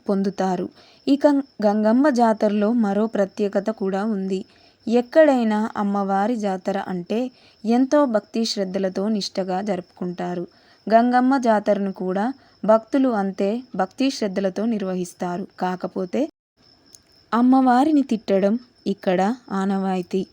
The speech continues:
భక్తులంతా భూత పురాణం అందుకుంటారు. నోటికి వచ్చిన బూతులు తిడుతూ ఉంటారు. అది సాక్షాత్తు అమ్మలగన్న అమ్మ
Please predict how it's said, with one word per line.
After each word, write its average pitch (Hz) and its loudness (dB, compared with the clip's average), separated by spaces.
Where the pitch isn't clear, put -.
భక్తులంతా 233 0
భూత 202 -4
పురాణం 202 -4
అందుకుంటారు. 190 -6
నోటికి 226 -2
వచ్చిన 214 -4
బూతులు 208 -4
తిడుతూ 202 -6
ఉంటారు. 185 -6
అది 196 -2
సాక్షాత్తు 220 -4
అమ్మలగన్న 240 0
అమ్మ 190 -6